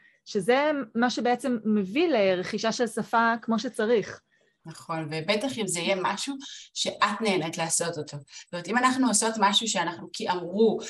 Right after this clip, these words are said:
Speaker 2: כי שמעתי, כי ההיא הקליטה סרטון, ו-, ילדים הם, הם קולטים הכל. קודם כל, אני לא שם, אני לא שם במאה אחוז. אני לא, זה לא יאפשר ל-, לאותה אימא להביא את עצמה. מכל האפשרויות, זה בסדר. אנחנו,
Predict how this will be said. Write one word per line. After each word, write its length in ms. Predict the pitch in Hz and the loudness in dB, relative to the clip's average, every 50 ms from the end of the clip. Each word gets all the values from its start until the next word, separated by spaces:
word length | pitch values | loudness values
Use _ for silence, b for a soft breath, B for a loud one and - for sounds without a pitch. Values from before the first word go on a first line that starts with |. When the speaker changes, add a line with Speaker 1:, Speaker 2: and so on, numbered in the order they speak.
| B B | B B
Speaker 2:
כי 140 | B - 196 | B -6 -2
שמעתי, 760 | 180 - - 190 180 175 190 208 - - - 190 165 165 151 - | 0 0 0 2 4 4 4 4 4 0 -2 0 0 0 0 -2
כי 140 | - 190 190 | -2 0 2
ההיא 580 | 180 - - 214 226 226 220 202 196 185 185 - | 2 2 2 2 2 2 2 2 0 -2 -2 -6
הקליטה 300 | - 214 220 226 220 208 | -6 -4 -4 -4 -4 -4
סרטון, 440 | - - 208 190 - - 226 220 220 214 | -4 -4 -6 -6 -4 -2 0 0 0 0
ו-, 320 | 202 190 - - - _ _ _ _ B B B B B B B B _ - - | -2 -4 -4 -6 -16 _ _ _ _ B B B B B B B B _ -8 -2
ילדים 420 | 208 196 190 185 214 233 254 262 | 0 0 0 2 2 2 4 4
הם, 220 | 254 240 214 - - | 4 4 2 -2 -4
הם 140 | 190 185 180 - | -6 -8 -8 -6
קולטים 380 | - 190 180 180 - 226 208 | -4 -4 -2 -2 -2 -2 -2
הכל. 380 | 196 202 - - 208 185 160 143 143 - - - | -2 -2 -2 0 2 2 2 2 0 -6 -10 -14
קודם 300 | - - 240 262 262 262 | -10 -4 -2 -2 0 2
כל, 100 | 294 254 | 2 2
אני 180 | 240 220 196 | 2 2 2
לא 100 | 196 208 | 2 2
שם, 280 | 202 - - 180 160 156 156 - - | 2 4 4 4 2 2 -2 -8 -12
אני 160 | - 175 180 180 | -10 -8 -6 -6
לא 100 | 208 214 | -4 -2
שם 220 | - - 202 196 185 | 0 0 0 0 0
במאה 240 | 190 180 175 180 175 | 0 2 4 2 2
אחוז. 400 | 175 - - 165 160 160 156 B B B B B B B | 2 -2 -6 -6 -4 -6 -6 B B B B B B B
אני 260 | 175 180 185 190 190 190 | -6 -2 0 0 2 2
לא, 320 | 208 214 214 214 220 214 | 4 4 4 4 2 0
זה 160 | - 185 190 185 | -2 -4 -2 0
לא 80 | 202 | 2
יאפשר 480 | 220 226 214 208 - - - 214 214 214 | 4 4 2 2 0 -4 -4 -2 -4 -4
ל-, 800 | 202 202 190 180 175 175 - 180 180 170 - - - 165 165 | -2 -2 -2 -2 -2 -4 -6 -10 -10 -10 -12 -12 -10 -8 -8
לאותה 320 | 156 165 165 160 - 208 208 | -6 -6 -6 -4 -2 0 0
אימא 200 | 196 214 214 214 | 0 0 -2 -2
להביא 480 | 202 175 160 160 156 147 196 196 185 | 0 0 0 -2 -2 -2 -2 -2 -2
את 60 | 185 175 | -4 -6
עצמה. 360 | 151 - - 160 165 160 147 - B B B B B B - | -6 -6 -4 -4 -4 -6 -8 -10 B B B B B B -6
מכל 500 | 190 185 180 - - - 269 294 311 294 | -6 -4 -4 -4 0 4 4 6 6 6
האפשרויות, 540 | 269 226 208 - 202 190 202 240 262 254 - | 4 4 2 0 -2 0 0 -2 -2 -2 -6
זה 120 | - 190 | -6 -6
בסדר. 500 | 160 185 - - 240 233 233 190 165 147 139 - | -6 -8 -6 -2 -2 0 0 0 -2 -2 -4 -4
אנחנו, 540 | 165 170 156 135 - - - 180 170 165 | -6 -6 -6 -8 -10 -10 -10 -8 -8 -8